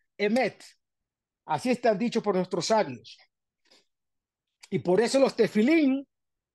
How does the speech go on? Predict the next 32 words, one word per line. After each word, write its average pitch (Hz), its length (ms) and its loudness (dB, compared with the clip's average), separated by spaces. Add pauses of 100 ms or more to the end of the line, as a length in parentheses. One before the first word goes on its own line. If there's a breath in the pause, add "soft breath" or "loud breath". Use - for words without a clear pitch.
(160)
es 208 160 -2
el 240 140 0
jotam 262 440 -2
de 226 100 0
Akadosh 202 300 -2
Baruj 202 220 -2
Hu 226 80 -4
que 240 100 -4
los 202 200 -4
hombres 214 260 -4
se 196 120 -4
ponen, 233 460 -4 (400)
como 180 220 -4
dicen 214 200 -2
en 208 80 -2
Shira 220 260 -4
Shirim, 269 400 -4 (400)
"Ponme 285 680 -2 (200)
como 214 240 0
un 277 340 2
sello 254 800 -2
frente 233 320 -4
a 190 40 -4
tu 220 140 -6
corazón". 190 680 -2 (1800)
Ese 196 140 -4
es 196 60 0
el 185 40 -10
tefilín 185 380 -2
de 175 100 2
la 160 80 0
mano. 135 320 -10